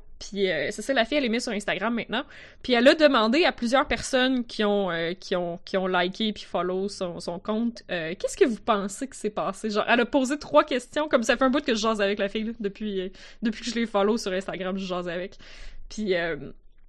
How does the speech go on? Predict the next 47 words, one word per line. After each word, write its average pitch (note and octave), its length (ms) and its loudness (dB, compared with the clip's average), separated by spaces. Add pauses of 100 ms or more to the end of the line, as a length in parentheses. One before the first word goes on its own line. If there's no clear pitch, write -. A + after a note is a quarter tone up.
(140)
fait A3+ 100 -4
qu'elle, A3+ 180 6
elle A#3+ 60 6
nous A#3+ 80 4
a C4 40 0
posé C#4 180 2
des E4+ 100 4
questions A#3+ 260 0
sur, C#4 120 -2
genre, A#3 160 4
qu'est-ce - 180 -4
qu'on C4 140 0
pense B3 320 -2
qui G#3 160 -4
s'est G3+ 280 -2
réellement G3 440 0
passé. A#3 460 -2 (280)
Puis - 80 -4
là, C#4 80 8
elle D4+ 60 4
est C#4+ 60 6
en A#3+ 100 6
train C#4+ 180 4
d'écrire C#4 480 2
des, A3+ 320 2
avant G#3+ 240 4
d'écrire B3 300 0
comme A3 180 0
la F#3 140 0
fin, A#3+ 160 -4
elle C4+ 80 2
est A3 140 0
en G#3+ 100 2
train D4 100 -2
d'écrire B3+ 300 2
des A#3 160 2
alternate G#3 560 2
endings G#3 440 2
selon G#3 300 0
les G#3 180 4
théories G#3 600 0 (340)
des G3 160 0
gens G#3 300 2
qui G#3 140 -6
l'ont F#3 260 0
lu, G#3 280 -2 (220)
genre. F4+ 220 0